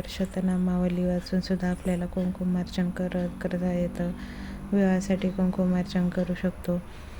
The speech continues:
त्याचबरोबर श्रीयंत्रावर कुंकुमार्चन करून आपण मार्गशीर्ष महिन्यामध्ये शेवटच्या गुरुवारी सेवा करू शकतो. श्री सूक्त वाचून कुंकुमार्चन करू शकतो. देवी अष्टोत्तर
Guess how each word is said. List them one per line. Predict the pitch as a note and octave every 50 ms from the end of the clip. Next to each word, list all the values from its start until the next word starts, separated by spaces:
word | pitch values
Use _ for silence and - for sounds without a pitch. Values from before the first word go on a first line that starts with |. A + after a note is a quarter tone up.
| - - - - - -
त्याचबरोबर | G3 F#3+ F#3 - F#3+ F#3 - F#3 F3+ F3+ F3+ F3
श्रीयंत्रावर | - - - F3+ F#3+ F#3+ F#3 F#3 F#3 F3+ - - F3+ F3+ F3+ F3+
कुंकुमार्चन | F#3 - F#3+ F#3 F3+ F3+ - F3+ F3+ F3+ F3+ F3+ - - - F3+ F3+
करून | F3 - F#3 F3+ F3+ F3+ F3 F3+
आपण | F3+ F3 - - F3+ F3 F3+ - - - - - - - - - - - - - - - - - - - F#3
मार्गशीर्ष | F#3+ F#3+ F#3+ F#3 F#3 F#3+ F#3+ - - F#3+ F#3 -
महिन्यामध्ये | F#3+ F#3+ F#3+ F#3 F#3 F3+ F3 F3+ F3+ E3+ F3+ F3+ F3
शेवटच्या | - G3+ F#3+ F#3 F3+ - - F#3 F3+
गुरुवारी | - F#3+ F3+ F#3 F3+ F3 F3 F3 F3+ E3+ - - - - - - - - - - - - - - -
सेवा | - G3+ F#3+ F#3 F#3
करू | F3+ - F#3+ F#3 F#3+
शकतो. | F#3 - F#3+ F#3 - - - F3 F3
श्री | - - F#3+ G3 F#3+ F#3+
सूक्त | - - F#3 - - F#3
वाचून | F#3 F#3 F3+ F3+ - F#3+ F3+ F3+ F3+ - - - - - - - - - F#3 A3 - - - - - - - - - - - - -
कुंकुमार्चन | - G3+ G3+ F#3+ G3 F#3+ F#3 F#3 F#3 F3+ - - F3+ F3+
करू | - F#3 F3+ F#3
शकतो. | F3+ - F#3 F3+ - - F3+ F3 F3
देवी | F3+ F3+ F3+ F3 F#3 F#3 F#3
अष्टोत्तर | F3+ F3 F3+ - - - F#3 F3+ F3+ - F3+ F3+